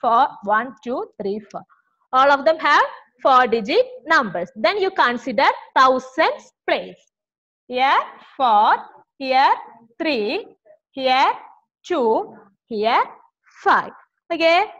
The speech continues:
you have to find out the smallest number. It is the smallest number here, four, three, two,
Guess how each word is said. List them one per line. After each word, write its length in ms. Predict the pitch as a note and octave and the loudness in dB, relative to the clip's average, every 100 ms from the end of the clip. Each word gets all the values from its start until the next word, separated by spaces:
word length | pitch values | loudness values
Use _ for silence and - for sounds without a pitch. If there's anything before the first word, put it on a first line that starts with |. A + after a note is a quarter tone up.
| _ - | _ -8
you 180 | C#4 | -2
have 220 | D#4 D4+ D#4 | 2 0 0
to 100 | F4 | -2
find 300 | D#4+ C#4+ C#4+ | 0 0 0
out 200 | C#4 A#3 | -2 -2
the 160 | G4+ B4 - | -2 -4 -6
smallest 920 | C#4+ C4+ C#4 C#4+ D#4 E4+ - _ A#4 C#5+ - - _ _ | -2 2 4 4 2 0 -6 _ 0 0 -2 -20 _ _
number. 680 | C4 G#3+ F3+ E3 F#3+ F#3+ E3 - _ | -4 -4 -4 -8 -6 -6 -8 -20 _
It 100 | D#4 | -10
is 140 | F4 E4+ | -8 -6
the 80 | G4 | -6
smallest 480 | F#4 E4+ D4+ D4+ | 0 2 2 -2
number 240 | D#4 D4+ C#4+ | -4 -4 -6
here, 440 | D4 C4+ C4+ C4+ C4 | -2 0 2 0 -2
four, 400 | C4+ A#3+ B3+ D#4 - - - _ _ - | 0 2 4 4 2 -6 -20 _ _ -4
three, 640 | C4 C4 C#4 A4 A4 - _ _ _ B3 | -2 0 -2 -2 -6 -18 _ _ _ -6
two, 540 | C#4 C#4 G#4 C5 | -2 0 -2 -4